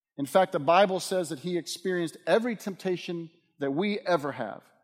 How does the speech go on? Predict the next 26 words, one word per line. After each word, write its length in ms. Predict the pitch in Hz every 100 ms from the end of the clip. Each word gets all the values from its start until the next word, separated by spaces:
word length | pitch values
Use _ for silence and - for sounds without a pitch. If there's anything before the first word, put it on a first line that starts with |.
| _ _ _ _ _ - -
And 140 | 139
he 60 | 131
handled 420 | - 180 151 120
it 140 | 120 - _ _ _ _
perfectly. 480 | - 165 127 - - _ _ _ _ _ _ _ _ _ _
And 140 | 127
what 160 | 143 196
I 120 | 214
love 520 | 196 196 190 185 - - - _ _ -
about 220 | 143 143
as 120 | 131
we 100 | 143
watch 400 | 160 175 175 - 135
Jesus 680 | 151 165 147 117 - - - _ _ _ _ _ _ _
walk 300 | - 139 185
through 140 | - 196
the 80 | 170
temptation 600 | - 160 - 160 - 139
that 100 | 131
he 80 | 135
has 380 | 135 143 135 - _ _ _ _ _ -
at 80 | -
the 60 |
hand 280 | 123 160 160
of 80 | 147
Satan, 460 | - 139 127 104